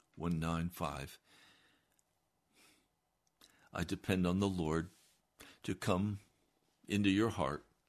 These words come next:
to prompt you to give as he calls you to give, that the work of the gospel can go forward, that this broadcast could be continued month after month, and I praise God he has done that.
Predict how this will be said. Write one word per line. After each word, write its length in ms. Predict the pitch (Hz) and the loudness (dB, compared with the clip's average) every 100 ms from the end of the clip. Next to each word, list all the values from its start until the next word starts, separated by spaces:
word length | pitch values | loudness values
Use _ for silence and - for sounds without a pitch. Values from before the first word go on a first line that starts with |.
| _ _ _ _ _ _ - | _ _ _ _ _ _ -16
to 80 | - | -14
prompt 440 | - - 92 90 104 | -10 -4 -2 -2 -2
you 100 | 98 | -2
to 100 | 98 | -2
give 380 | 92 87 85 | 0 0 0
as 160 | 85 76 | -4 -2
he 100 | 90 | -4
calls 440 | - - 95 85 | -6 -4 -4 -4
you 100 | 90 | -8
to 160 | 85 92 | -6 -8
give, 460 | 87 80 64 - - _ _ _ _ _ - _ | -6 -8 -8 -16 -20 _ _ _ _ _ -20 _
that 160 | 85 - | -8 -2
the 100 | 85 | -2
work 300 | 85 85 85 | 0 -2 -4
of 100 | 92 | -6
the 100 | 92 | -4
gospel 580 | 92 80 80 - 85 | -4 -4 -4 -4 -8
can 240 | - 87 80 | -4 -4 -4
go 160 | 76 | -6
forward, 580 | 78 - 76 73 - - _ _ _ _ _ _ _ _ _ _ _ _ - _ _ _ _ _ - | -8 -6 -6 -6 -14 -16 _ _ _ _ _ _ _ _ _ _ _ _ -20 _ _ _ _ _ -10
that 140 | 90 | -6
this 180 | - 87 | -2 -4
broadcast 800 | - 98 78 - 78 73 - - | -2 -2 -2 -6 -6 -4 -6 -4
could 180 | 87 69 | -6 -4
be 120 | 85 | -8
continued 720 | - 82 - 85 69 71 - _ _ _ _ _ _ _ _ _ _ - | -4 -6 -2 -4 -6 -12 -16 _ _ _ _ _ _ _ _ _ _ -8
month 320 | 78 85 78 | -2 -2 0
after 260 | 82 - 87 | -4 -4 -4
month, 420 | 78 76 - - - | -4 -6 -8 -20 -10
and 140 | 80 | -6
I 80 | 80 | -6
praise 400 | - 95 87 - | -2 -2 0 -2
God 420 | - 95 78 76 - | -4 -4 -4 -8 -6
he 120 | 76 | -6
has 220 | 76 80 | -6 -8
done 280 | - 82 80 | -6 -6 -6
that. 200 | 71 | -6